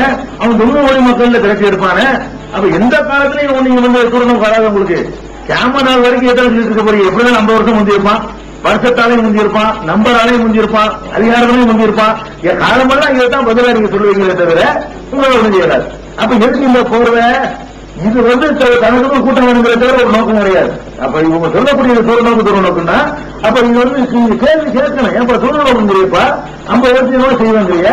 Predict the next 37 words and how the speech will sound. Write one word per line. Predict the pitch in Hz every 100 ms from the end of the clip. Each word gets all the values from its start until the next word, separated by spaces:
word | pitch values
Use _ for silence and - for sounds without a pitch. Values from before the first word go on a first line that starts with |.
| 269 - - -
ஐம்பது | 196 285 277
வருஷம் | 262 269 240
தூங்குவானா, | 262 269 247
அவன் | 240 247 233
செய்வானா? | 226 220 240 233 - - - - - - -
நீ | 165 247
ஐம்பது | 233 254 262
வருஷம் | 262 262
செய்யறத | 254 247
விட | 240 262 247
கூட | 262 254
அவன் | 233
செஞ்சுவான். | 226 226 220 190
ஆட்சி | 214 208 240
அதிகாரத்தை | 226 226 226 226
வச்சுக்கிட்டு | 208 220 220 220 - - -
அவன் | 170 277 277
ஐம்பது | 262 262
வருஷம் | 240 240
செய்யறான்னு | 233 240 254
அவன் | 233 220
எவ்வளவு | 233
வளர்ந்துருவான்? | 214 226 220 220 - - - - -
அப்ப | 226 262
நீ | 285 269
இன்னும், | 262 320 285
இன்னும் | 277 294
பின்னுக்குள்ள | 269 269 254 247
போயிடுவ. | 233 220 208 - - - - -
நீ | - 262
வந்து | 269 269
பெரிய | 226 202 247
கஷ்டப்பட்டு | 208 214 247 233
ஒரு | 226
ஆயிரம் | 202 220 233
பேரை | 240
உண்டாக்குனா | 226 214 226 262